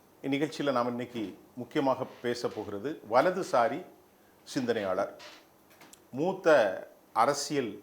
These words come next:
அனுபவம் கொண்ட திரு நித்யானந்தம் அவர்களை நிகழ்ச்சிக்காக நான் வரவேற்கிறேன். சமாதானம் இல்லாத பல கேள்விகளை நான் அவன்கிட்ட, அவர்கிட்ட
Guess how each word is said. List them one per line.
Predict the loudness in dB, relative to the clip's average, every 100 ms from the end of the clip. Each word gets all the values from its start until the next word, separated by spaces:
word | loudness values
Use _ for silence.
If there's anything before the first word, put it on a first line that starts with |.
| -8
அனுபவம் | -4 -4 -4 -4 -8
கொண்ட | -8 -6
திரு | -6 -4 -6 -6 -8
நித்யானந்தம் | -10 -2 0 0 -2 -4
அவர்களை | -4 -6 -8 -8
நிகழ்ச்சிக்காக | -10 -8 -6 -6 -6
நான் | -8
வரவேற்கிறேன். | -6 -8 -8 -8 -8 -10 -20 -20 -20 -20 _
சமாதானம் | 2 6 8 10 8 6 2
இல்லாத | 6 8 10 8
பல | 4 0 2
கேள்விகளை | 0 -2 -2 -2
நான் | -2 -2
அவன்கிட்ட, | -4 -6 -2
அவர்கிட்ட | 0 0 0 -2